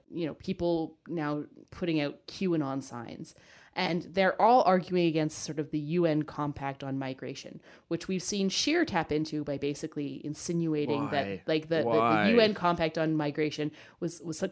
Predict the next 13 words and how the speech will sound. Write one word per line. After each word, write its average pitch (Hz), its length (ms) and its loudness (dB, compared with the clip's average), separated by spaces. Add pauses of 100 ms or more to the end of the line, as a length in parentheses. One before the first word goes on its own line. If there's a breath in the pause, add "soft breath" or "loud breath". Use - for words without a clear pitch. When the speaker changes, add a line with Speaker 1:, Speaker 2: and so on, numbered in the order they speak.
(120)
Speaker 1:
some 233 180 0
kind 214 160 0
of 185 80 0
threat - 260 -2
to - 80 -8
national 160 380 -4
sovereignty, 151 480 -4
even 147 220 2
though 147 140 0
it's - 120 -8
a 151 60 -4
non-binding 143 760 -4 (220)
agreement. 135 360 -8